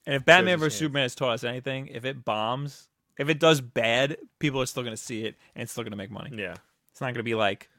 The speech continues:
Speaker 1: Amazing Spider-Man.
Speaker 2: Also, too, now that Deadpool is a runaway success, like, they're gonna
Speaker 1: That's
Speaker 2: wanna try to
Speaker 1: true.
Speaker 2: keep the mutants around for a long time.
Speaker 1: That's a
Speaker 2: Fox.
Speaker 1: good point.
Speaker 2: Yeah.
Speaker 1: Hmm.
Speaker 2: If, by some miracle,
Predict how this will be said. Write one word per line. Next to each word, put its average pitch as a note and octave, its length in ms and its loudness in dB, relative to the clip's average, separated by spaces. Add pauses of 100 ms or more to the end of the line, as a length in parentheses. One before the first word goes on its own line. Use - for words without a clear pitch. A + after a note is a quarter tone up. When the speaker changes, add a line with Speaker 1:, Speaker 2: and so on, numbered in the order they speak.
(180)
Speaker 1:
Amazing G#2+ 300 -4
Spider-Man. - 500 -10
Speaker 2:
Also, F#3 360 8
too, F3+ 320 -2
now C#3+ 220 0
that B2+ 140 -4
Deadpool C#3+ 580 -2 (120)
is A2 260 -4
a A2+ 140 -4
runaway A2+ 460 -2
success, G2+ 720 -12
like, G2 100 -16
they're A2+ 120 -6
gonna A#2 140 -4
Speaker 1:
That's A2+ 100 0
Speaker 2:
wanna G#2+ 120 -2
try E3 180 2
to F#3+ 40 4
Speaker 1:
true. C#3 140 2
Speaker 2:
keep A#2+ 100 -8 (180)
the A#2+ 80 -12
mutants G#2+ 360 -12
around G2 240 -8
for - 120 -14
a F#2+ 60 -8
long F2+ 180 -14
time. B2+ 440 -12
Speaker 1:
That's C#3+ 240 0
a C#3 40 -4
Speaker 2:
Fox. C3 140 -4
Speaker 1:
good - 60 -14
point. A#2 280 -6 (240)
Speaker 2:
Yeah. G2 180 -16 (400)
Speaker 1:
Hmm. G2+ 200 -16 (880)
Speaker 2:
If, E4+ 420 2 (200)
by A3+ 260 6
some A#3 440 0
miracle, C#3 760 2